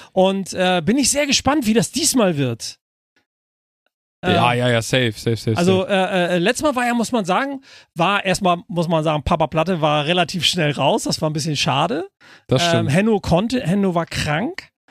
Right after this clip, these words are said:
Speaker 1: ähm, war aber gut von, von, von Maxim übernommen worden. Und wie, ey, ich bin wirklich wieder gespannt, wie es wird. Also es wird bestimmt wieder lustig.
Speaker 2: Yes, safe, safe, safe.
Speaker 1: Auf jeden Fall werden wir das machen.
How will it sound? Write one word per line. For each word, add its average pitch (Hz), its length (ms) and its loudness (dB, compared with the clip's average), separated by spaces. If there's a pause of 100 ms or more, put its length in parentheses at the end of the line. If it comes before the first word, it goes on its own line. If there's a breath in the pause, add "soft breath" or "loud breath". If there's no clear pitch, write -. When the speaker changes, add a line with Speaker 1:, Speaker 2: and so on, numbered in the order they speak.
(420 loud breath)
Speaker 1:
ähm, 160 520 -2
war 160 100 2
aber 180 200 0
gut 180 160 -4
von, 156 420 -2
von, 165 300 -2
von 151 200 -4
Maxim 160 360 -2
übernommen 156 340 0
worden. 180 160 2
Und 180 260 -8
wie, 180 100 -12
ey, 180 200 -4
ich - 60 -8
bin 185 180 0
wirklich 208 260 -4
wieder 170 140 0
gespannt, 160 400 -2
wie 151 40 -4
es 139 160 -6
wird. 123 160 -4
Also 180 180 -2
es - 20 -8
wird 220 160 0
bestimmt 202 320 -2
wieder 175 160 0
lustig. 156 420 -6 (120)
Speaker 2:
Yes, 117 520 0
safe, 120 240 -2
safe, 117 160 -6
safe. - 180 -6
Speaker 1:
Auf 165 120 0
jeden 294 160 2
Fall 240 180 0
werden 214 160 -2
wir 202 100 0
das 190 320 0
machen. 254 340 -2